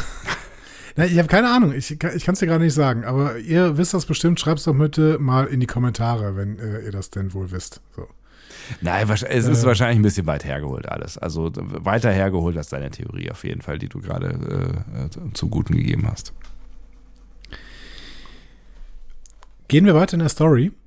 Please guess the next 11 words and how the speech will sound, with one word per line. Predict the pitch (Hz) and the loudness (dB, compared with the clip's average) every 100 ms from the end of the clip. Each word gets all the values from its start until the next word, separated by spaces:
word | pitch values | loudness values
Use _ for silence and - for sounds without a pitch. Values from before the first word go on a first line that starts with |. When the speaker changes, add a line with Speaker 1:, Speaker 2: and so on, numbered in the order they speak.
| - - - - - - - - | -20 -20 -20 -20 -20 -20 -20 -12
Speaker 2:
Aber | - 73 | -8 -6
wenn | 78 | -4
du | |
Speaker 1:
Wir | 76 | -2
Speaker 2:
möchtest. | 92 123 | 0 4
Speaker 1:
haben | 135 | 4
nämlich | 135 101 | 4 4
wieder | 143 156 | 4 4
einen | 104 | 2
Zeitsprung. | 110 101 - 117 151 190 | 0 -2 -2 0 0 0
Speaker 2:
Ja. | 85 78 | -4 -4